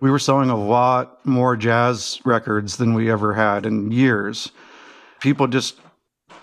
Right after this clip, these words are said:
have more time to sit down and listen to things and pay more attention to music like that. They have more time to maybe consider something like upgrading their stereo or whatever.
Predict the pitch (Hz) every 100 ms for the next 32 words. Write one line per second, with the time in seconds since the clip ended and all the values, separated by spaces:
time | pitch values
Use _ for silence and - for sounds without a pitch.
0 | - - 139 117 135 131 - 135 170 135
1 | 123 110 104 - - 127 117 120 117 139
2 | 123 113 120 131 151 127 - 117 113 110
3 | 101 117 120 117 113 120 143 131 110 98
4 | 110 110 110 110 113 101 113 110 - -
5 | - - - 135 120 117 131 127 123 127
6 | 131 135 135 - _ _ _ _ - -
7 | 123 123 123 120 120 127 - _ _ _
8 | _ _ _ - 143 131 131 117 143 135
9 | 135 135 - 131 135 131 135 127 120 -
10 | _ _ - 123 135 135 127 123 120 -
11 | 123 123 123 120 120 123 117 117 117 117
12 | 120 135